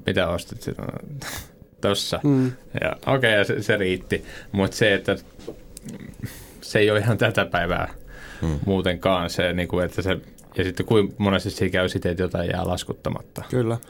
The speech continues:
Speaker 2: Eikä siinä niinku ei paperisissa muistiinpanoissa tai muistiinpanojen tekemisessä ole mitään väärää. Sehän on
Speaker 1: Mm.
Speaker 2: hyvä asia.
Speaker 3: Paitsi silloin, kun ne on hukassa.
Speaker 1: Niin.
Speaker 2: <laughs> Ja nythän me,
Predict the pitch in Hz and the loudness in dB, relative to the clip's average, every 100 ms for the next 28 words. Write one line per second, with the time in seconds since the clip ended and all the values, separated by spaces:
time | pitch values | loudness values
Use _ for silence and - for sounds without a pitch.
0 | - - 131 127 143 180 180 160 151 147 | -18 -4 0 2 2 4 6 6 6 6
1 | 143 139 170 165 156 135 127 127 127 143 | 4 4 2 4 4 4 2 2 2 6
2 | 147 139 127 123 110 104 107 107 - 117 | 6 6 4 2 2 0 0 0 -2 0
3 | 117 120 131 127 123 110 101 98 104 101 | 2 4 4 2 0 0 0 0 0 0
4 | 120 123 107 95 - 101 101 101 98 90 | 0 2 2 0 0 0 0 0 -2 -2
5 | 90 92 90 110 110 104 127 127 104 87 | -2 -2 -2 0 2 4 4 4 0 -2
6 | - 90 90 - 85 - - 80 80 78 | -4 -6 -4 0 0 0 -2 0 0 0
7 | - - - - - - - - 95 - | 0 0 -2 -2 -6 -8 -8 0 6 8
8 | 156 131 - 107 - - - - 131 127 | 8 6 2 -4 -8 -16 -10 -2 -2 -2
9 | - 165 165 180 175 160 | -2 0 2 2 4 2